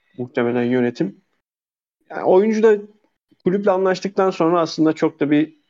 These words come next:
e, şeye yani kulübün elinde çok, bizim kulübün elinde çok bir şey kalmıyor koz anlamında.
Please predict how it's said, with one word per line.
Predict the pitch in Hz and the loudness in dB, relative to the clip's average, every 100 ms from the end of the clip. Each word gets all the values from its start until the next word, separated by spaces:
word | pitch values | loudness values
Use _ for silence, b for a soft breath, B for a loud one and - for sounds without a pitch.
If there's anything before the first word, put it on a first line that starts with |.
| _ _ - | _ _ -6
e, | 123 110 104 | -4 -4 -8
şeye | - 139 143 156 | -2 0 2 0
yani | 147 123 - - - _ _ | -4 -4 -4 -8 -16 _ _
kulübün | - 151 170 | -2 0 2
elinde | 160 156 160 | 2 2 2
çok, | 160 151 _ - | 0 -6 _ -4
bizim | 139 151 151 | 0 0 -2
kulübün | 131 127 | 0 2
elinde | 123 123 131 156 | 2 0 0 -2
çok | 151 127 | -2 -6
bir | 135 | -2
şey | 156 156 | -4 0
kalmıyor | 147 156 139 117 147 - _ _ _ _ _ | 0 2 0 -2 -4 -8 _ _ _ _ _
koz | - 139 | 0 2
anlamında. | 120 110 110 113 131 | 2 0 -6 -4 -4